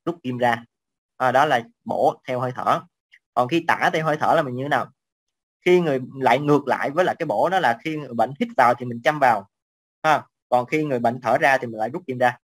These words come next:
Đó, đó là cái bổ tả theo hơi thở. Thứ hai đó là bổ tả theo cái chiều mũi kim và cái thứ tự châm. Ở bổ, tức là sau khi gây được cảm giác đắc khí thì chúng ta sẽ hướng cái mũi kim đi theo chiều vận hành của kinh mạch để dẫn khí.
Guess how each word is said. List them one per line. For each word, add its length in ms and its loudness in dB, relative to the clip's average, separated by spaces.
Đó, 240 4
đó 100 4
là 120 2
cái 180 -2
bổ 180 -4
tả 220 -6
theo 100 -4
hơi 180 -4
thở. 220 -4
Thứ 80 -18
hai 260 2
đó 80 6
là 80 4
bổ 180 -4
tả 240 -2
theo 100 -10
cái 120 -8
chiều 160 -2
mũi 180 -8
kim 280 0
và 80 -6
cái 120 -12
thứ 120 -4
tự 160 -10
châm. 160 4
Ở 160 4
bổ, 380 4
tức 120 0
là 260 4
sau 440 2
khi 320 0
gây 160 2
được 140 -8
cảm 120 -8
giác 80 -6
đắc 120 -8
khí 240 -2
thì 140 0
chúng 120 -6
ta 100 0
sẽ 220 -6
hướng 280 0
cái 100 -4
mũi 220 -6
kim 300 0
đi 280 2
theo 180 -4
chiều 200 -4
vận 180 -4
hành 320 -8
của 100 -6
kinh 200 -6
mạch 160 -4
để 100 -6
dẫn 180 -6
khí. 200 0